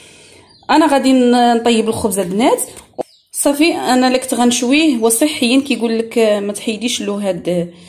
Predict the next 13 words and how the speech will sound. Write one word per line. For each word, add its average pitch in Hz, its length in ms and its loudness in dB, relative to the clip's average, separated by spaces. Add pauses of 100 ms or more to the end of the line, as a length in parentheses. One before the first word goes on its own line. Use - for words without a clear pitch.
(560)
الشيء، 254 560 2
هاد، 220 160 0 (640)
هادو 311 280 2
ديالو، 226 420 2
هاد 202 140 0
القشره. 277 500 -2 (880)
غادي 254 180 2
نحيد 262 320 2
له 240 80 4
غير 277 180 2
المصارن 233 640 2
من 208 120 -2
هنايا، 208 640 -2